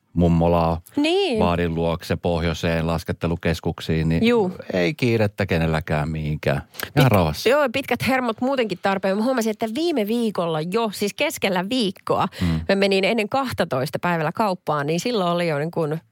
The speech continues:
Speaker 2: ruuhkaa. Tai siis tuntui semmoiselta jouluruuhkalta,
Speaker 1: Joo.
Speaker 2: että niin kuin oli kauppakeskuksen parkkihyllyt, eikö mitkä ne on?
Speaker 1: Hallit.
Speaker 2: Hallit, hyllyt ihan täynnä.
Speaker 1: Joo.
Speaker 2: Niin tota, nyt se alkaa.
Speaker 1: Joo,
Speaker 2: Joo.
Speaker 1: se no-, tulee nopea ahdistus. Mä käyn tänään tekemässä vielä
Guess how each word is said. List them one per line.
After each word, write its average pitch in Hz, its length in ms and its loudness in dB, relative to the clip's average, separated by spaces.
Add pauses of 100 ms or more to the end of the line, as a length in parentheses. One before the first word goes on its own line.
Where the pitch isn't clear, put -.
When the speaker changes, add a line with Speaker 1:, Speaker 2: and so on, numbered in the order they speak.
(140)
Speaker 2:
ruuhkaa. 185 600 2
Tai 208 140 2
siis 196 180 -2
tuntui 220 200 0
semmoiselta 196 360 0
jouluruuhkalta, 151 760 0
Speaker 1:
Joo. - 80 0
Speaker 2:
että - 120 -6
niin 123 40 -8
kuin 214 120 -2
oli 214 120 0
kauppakeskuksen 190 800 -4
parkkihyllyt, 170 1080 0
eikö 156 180 -2
mitkä 143 260 0
ne 123 60 4
on? 107 60 4
Speaker 1:
Hallit. 87 220 0 (100)
Speaker 2:
Hallit, 190 460 2 (340)
hyllyt 185 320 2
ihan 214 300 2
täynnä. 160 420 0 (180)
Speaker 1:
Joo. 87 160 2 (340)
Speaker 2:
Niin 190 140 2
tota, 175 360 2 (400)
nyt 180 160 0
se 262 100 2
alkaa. 185 480 0 (200)
Speaker 1:
Joo, 95 260 2 (140)
Speaker 2:
Joo. 101 140 0
Speaker 1:
se 104 160 4
no-, 107 140 2
tulee 107 260 2
nopea 104 360 2 (120)
ahdistus. - 1040 -4
Mä 95 80 4
käyn 107 220 4
tänään 101 240 2
tekemässä 87 400 -2
vielä 87 240 0